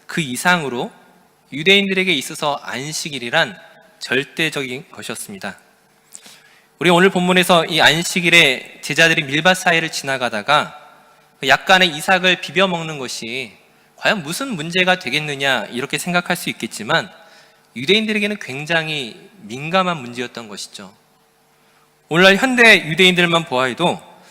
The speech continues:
그들이 안식일에 어떻게 지켜나가는지를 보면 놀랄 때가 참 많이 있습니다. 예전에도 한번 말씀을 드린 적이 있는데, 오늘날 어떤 유대인들은,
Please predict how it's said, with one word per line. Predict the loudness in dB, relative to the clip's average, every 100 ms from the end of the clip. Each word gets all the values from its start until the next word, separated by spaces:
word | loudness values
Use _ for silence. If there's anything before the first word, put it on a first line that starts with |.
| -20 -20 _
그들이 | 0 6
안식일에 | 6 6 2 0 6 6 6 2 -6 -2
어떻게 | -2 -2 -2
지켜나가는지를 | -2 -2 0 2 4 2 0 -4
보면 | -2 0 0 -4 -10
놀랄 | -4 2 6 4
때가 | 4 -2
참 | 0 -2 -4 -6
많이 | -6 -6 -6
있습니다. | -8 -12 -12 -14 -18 _ _ _ -20 -20 _ -2
예전에도 | 2 4 6
한번 | 6 6
말씀을 | 4 4 -2
드린 | -6 -6
적이 | -6 -6
있는데, | -8 -10 -4 -2 -4 -12 _ _ _ _ _ -8
오늘날 | 2 6 6
어떤 | 4 -2
유대인들은, | -2 0 0 -2 -6 -6